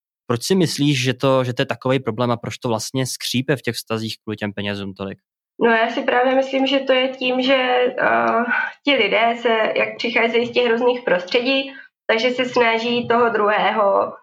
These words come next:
Speaker 2: ehm, jakoby směřovat tím svým, tím svým směrem, jo. Ale dělají to jako špatně. Přijdou a řeknou, "Hele, jako ty tady utrácíš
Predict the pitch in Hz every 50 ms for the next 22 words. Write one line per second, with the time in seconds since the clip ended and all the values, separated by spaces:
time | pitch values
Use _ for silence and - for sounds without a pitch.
0 | _ _ - 190 202 190 190 190 185 180 - - _ _ _ _ _ _ _ _
1 | _ _ _ _ _ _ - - - 240 185 190 196 185 - 214 214 220 214 220
2 | 226 254 - - 220 220 - - 214 214 208 - - 180 208 214 214 208 208 208
3 | 202 208 - - 202 226 233 - 233 233 240 233 - 226 202 202 202 202 214 170
4 | 175 160 - - - - - - - 175 185 196 190 220 214 226 247 247 - 226
5 | 208 214 - 247 240 - - 180 185 - 185 165 - - _ - - - - -
6 | - _ _ _ _ _ _ _ _ _ _ - - - 240 240 277 269 269 262
7 | 262 - 220 226 226 233 226 240 233 214 214 214 208 208 220 226 220 220 220 214
8 | 202 202 190 - - - 208 208 202 202 - 220 214 214 196 208 208 208 208 202
9 | 214 208 208 214 208 202 208